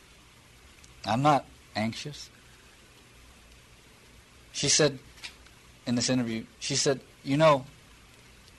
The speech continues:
the cross was the victory over evil.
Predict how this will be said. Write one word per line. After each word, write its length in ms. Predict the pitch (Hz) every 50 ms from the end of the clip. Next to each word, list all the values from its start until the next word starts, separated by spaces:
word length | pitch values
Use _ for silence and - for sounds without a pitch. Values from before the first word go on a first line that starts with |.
| - - - -
the 140 | 123 139
cross 640 | - - - 226 247 240 175 143 - - - - - - - -
was 240 | - 135 143 135 -
the 100 | - 127
victory 640 | 113 123 175 185 190 - - 143 135 127 120 113 107 - - - - -
over 280 | - 127 127 117 123 135
evil. 420 | 135 135 139 120 101 95 85 90